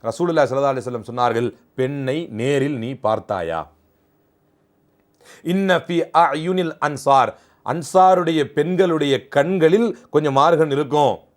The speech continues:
பார்த்து திருமணம் முடி, ரசூலுல்லாஹி ஸல்லல்லாஹு அலைஹி வஸல்லம் சொன்னார்கள். அப்ப அல்லாஹ்வுடைய தூதரின் சட்டம் சொன்னது, பெண்ணை திருமணம் முடிப்பதற்கு முன்னால் நேர்ல பார்த்து கூட திருமணம் முடிச்சிரு.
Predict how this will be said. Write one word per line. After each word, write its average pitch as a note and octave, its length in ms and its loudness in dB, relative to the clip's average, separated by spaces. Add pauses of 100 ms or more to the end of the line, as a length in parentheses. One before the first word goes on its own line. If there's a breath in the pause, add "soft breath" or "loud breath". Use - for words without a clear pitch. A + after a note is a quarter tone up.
(760)
பார்த்து F#3+ 360 4
திருமணம் D#3+ 320 -2
முடி, A#2 260 -4
ரசூலுல்லாஹி C3 280 -8
ஸல்லல்லாஹு A#2 220 -2
அலைஹி G#2 100 -6
வஸல்லம் G2 160 -14
சொன்னார்கள். F2 360 -12 (580 soft breath)
அப்ப C#3 240 2
அல்லாஹ்வுடைய G3 560 4
தூதரின் F#3 360 0
சட்டம் F#3 500 0
சொன்னது, D3+ 720 2 (800 soft breath)
பெண்ணை G#3+ 480 0
திருமணம் G#3+ 320 2
முடிப்பதற்கு F3 520 -2
முன்னால் F3+ 460 2
நேர்ல A3+ 480 2
பார்த்து A3+ 300 2
கூட A#3 140 0
திருமணம் F#3 360 -2
முடிச்சிரு. D3+ 460 -2